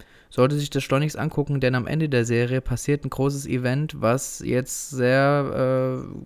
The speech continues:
große Konsequenzen hat für die nächsten Filme und Serien. Und What If knüpft da ganz, äh, knüpft da ganz am Ende genau dran und erzählt verschiedene Szenarien, was wäre, wenn. Da gibt's eine Comicreihe auch mit What If, mit über siebzig Comics.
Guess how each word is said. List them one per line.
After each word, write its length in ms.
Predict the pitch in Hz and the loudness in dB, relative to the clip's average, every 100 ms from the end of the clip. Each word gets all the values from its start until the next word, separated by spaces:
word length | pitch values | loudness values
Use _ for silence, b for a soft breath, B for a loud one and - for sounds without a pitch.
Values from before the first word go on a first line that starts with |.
| - | -10
große 360 | - 147 147 | -2 -2 -2
Konsequenzen 680 | 139 139 135 - 143 160 127 | -2 -2 -2 -2 -2 -2 -2
hat 140 | 113 | -4
für 100 | - | -4
die 100 | 120 | -6
nächsten 300 | 117 120 - | -4 -4 -6
Filme 300 | 113 120 120 | -8 -6 -4
und 100 | 113 | -6
Serien. 520 | 104 104 107 110 147 185 B B B B | -4 -4 -2 -2 -2 -4 B B B B
Und 280 | - 131 127 - B B | 0 0 0 -6 B B
What 200 | 123 - | 0 2
If 220 | 170 - | -4 -4
knüpft 360 | - 147 - - | -4 -2 -2 0
da 140 | 135 | 2
ganz, 440 | 135 131 147 - | 4 2 0 -6
äh, 160 | 123 131 | -2 -2
knüpft 400 | - 151 160 - | -2 -4 -4 0
da 180 | 135 127 | 2 2
ganz 480 | 135 160 - - - | 0 -2 -2 -6 -4
am 180 | 135 127 | -4 -2
Ende 340 | 127 127 135 | -2 -2 -2
genau 300 | 127 113 117 | 0 0 -2
dran 340 | 123 110 127 156 B B B B _ | -2 0 0 -4 B B B B _
und 380 | - 127 131 127 | 0 2 2 -2
erzählt 380 | 135 - 139 156 | -6 0 2 2
verschiedene 560 | - 117 - 139 143 135 | 2 0 0 -2 0 -2
Szenarien, 840 | - 120 113 117 127 127 123 123 | -4 -2 0 2 2 0 0 0
was 280 | 113 113 - | 0 0 -2
wäre, 320 | 107 110 110 | -2 0 -2
wenn. 200 | - 101 | -4 -6
Da 100 | 98 | -6
gibt's 240 | 101 120 - | -6 -8 -8
eine 80 | |
Comicreihe 640 | - 147 160 - 117 123 - | -4 -2 -2 0 0 2 2
auch 280 | 131 117 | 0 -2
mit 180 | 120 117 | -2 -2
What 160 | 113 113 | -2 -2
If, 400 | 120 117 - - | -4 -8 -12 -14
mit 200 | 117 113 | -8 -6
über 220 | 127 120 | -4 -2
siebzig 320 | 110 113 101 - | -2 -4 -10 -8
Comics. 360 | 113 110 110 | -4 -4 -6